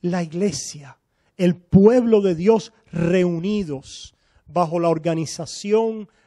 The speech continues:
la disciplina y las ordenanzas que el Señor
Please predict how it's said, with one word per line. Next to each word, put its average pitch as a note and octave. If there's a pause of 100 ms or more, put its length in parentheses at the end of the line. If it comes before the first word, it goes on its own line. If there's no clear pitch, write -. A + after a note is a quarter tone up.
la E3
disciplina F#3+ (260)
y E3+
las E3
ordenanzas E3+
que -
el D3
Señor E3